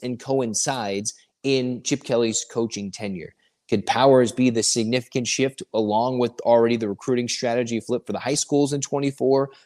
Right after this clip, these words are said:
I'm not sure. It looked like that would be a good get for the Bruins if that actually happens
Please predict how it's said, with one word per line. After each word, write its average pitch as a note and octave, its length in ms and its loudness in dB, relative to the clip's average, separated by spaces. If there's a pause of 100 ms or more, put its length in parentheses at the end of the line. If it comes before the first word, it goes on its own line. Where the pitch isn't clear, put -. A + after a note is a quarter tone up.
(280)
I'm D3 120 2
not D3 200 4
sure. C#3+ 280 4
It A2+ 80 0
looked B2+ 320 0
like C3 180 0
that A#2+ 100 0
would A#2 100 -2
be A2 100 0
a G2+ 80 -4
good B2+ 320 -2
get B2+ 260 -2
for B2+ 80 -2
the A2+ 100 -2
Bruins C3+ 500 0 (240)
if C#3+ 180 0
that A2+ 120 2
actually A2 300 -2
happens C3+ 720 -4